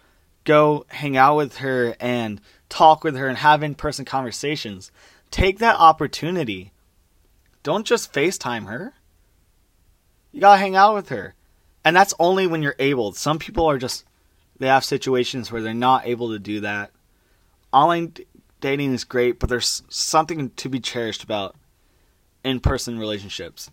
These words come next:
And it, it, I think it comes down to, like, you just gotta know yourself. You just gotta know where you can go and how to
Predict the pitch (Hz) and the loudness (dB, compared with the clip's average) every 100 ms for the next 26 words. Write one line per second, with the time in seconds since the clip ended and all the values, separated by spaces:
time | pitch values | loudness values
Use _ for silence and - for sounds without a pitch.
0 | - 147 180 247 - 190 185 226 262 - | -6 -4 -4 -6 -2 -2 0 -2 -2 -4
1 | 151 143 143 135 135 123 113 _ _ _ | -2 2 2 2 0 -2 -2 _ _ _
2 | _ _ _ _ 151 202 214 226 160 127 | _ _ _ _ 2 2 6 6 6 4
3 | 123 117 104 - 87 92 _ _ _ _ | 4 4 0 -6 -8 -10 _ _ _ _
4 | _ _ _ _ 147 185 196 202 170 151 | _ _ _ _ 2 2 6 4 6 4
5 | 147 147 147 143 - _ _ _ _ _ | 4 4 4 0 -8 _ _ _ _ _
6 | _ _ _ _ 131 156 190 190 180 143 | _ _ _ _ 2 4 4 0 -4 2
7 | 139 139 143 143 151 - 127 120 113 107 | 4 6 4 4 -2 -4 0 0 0 -4
8 | - _ _ _ _ _ _ _ _ _ | -10 _ _ _ _ _ _ _ _ _
9 | _ _ _ _ - - 185 190 196 - | _ _ _ _ -12 2 6 6 4 2
10 | 190 175 160 | 2 2 0